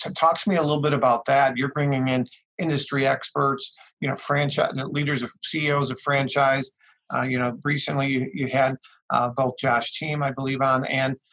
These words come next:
uh, Gary Keller. Uh, I think, uh, Sherry Chris I saw is in the lineup. T-,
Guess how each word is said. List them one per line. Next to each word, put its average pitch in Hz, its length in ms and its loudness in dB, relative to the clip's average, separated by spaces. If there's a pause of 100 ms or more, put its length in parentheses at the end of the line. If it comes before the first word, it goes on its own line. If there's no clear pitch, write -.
(240)
uh, 123 260 0 (120)
Gary 135 320 -4
Keller. 143 420 4 (320)
Uh, 120 260 -4
I 117 140 -8
think, 131 180 -6 (200)
uh, - 100 -6
Sherry 123 360 -2
Chris 151 300 -2
I 135 100 0
saw 139 360 4
is 131 140 -4
in 139 80 -2
the 131 60 -2
lineup. 135 360 0 (100)
T-, - 80 -6